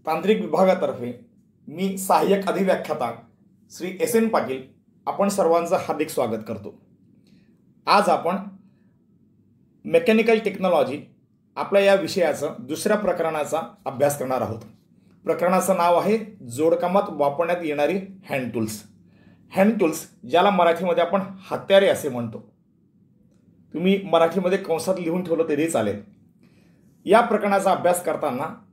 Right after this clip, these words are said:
आपण तीन उद्दिष्ट साधणार आहोत. आपल्याला या प्रकरणात हँड टूल्स म्हणजे हत्यारांचे प्रकार, वर्गीकरण व उपयोग यांचा अभ्यास करायचा आहे. जोडकाम विभागात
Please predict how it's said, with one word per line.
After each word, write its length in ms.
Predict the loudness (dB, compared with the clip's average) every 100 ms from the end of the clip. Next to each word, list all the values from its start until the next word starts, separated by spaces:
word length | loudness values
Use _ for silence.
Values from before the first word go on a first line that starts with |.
| _ _ -6
आपण 380 | 0 2 2 -4 -2
तीन 220 | 2 2
उद्दिष्ट 320 | 0 -2 0 0
साधणार 400 | 0 -2 0 0
आहोत. 240 | -2 -6 -12 _ _ _ _ _ _ -6
आपल्याला 360 | 0 2 4
या 140 | 4 2
प्रकरणात 460 | -2 -4 -2 -4 -4 -12 _ _ _ _ _ _ _ _ -2
हँड 240 | 2 2 2
टूल्स 260 | -4 -6 -6
म्हणजे 200 | -2 -2
हत्यारांचे 580 | -2 0 0 0 0
प्रकार, 400 | 0 0 0 -2 -4 -12 _ _
वर्गीकरण 800 | -18 0 6 6 4 2 2 0 -6 -14
व 100 | 0
उपयोग 400 | 0 0 2 2 2 -6 -4
यांचा 320 | -4 0 0
अभ्यास 340 | 0 0 -2
करायचा 360 | -2 -2 -2 -6
आहे. 180 | -8 -14 -18 _ _ _ _ _ _ _ _ _ -8
जोडकाम 440 | 4 4 6 4 6
विभागात 340 | 4 4 2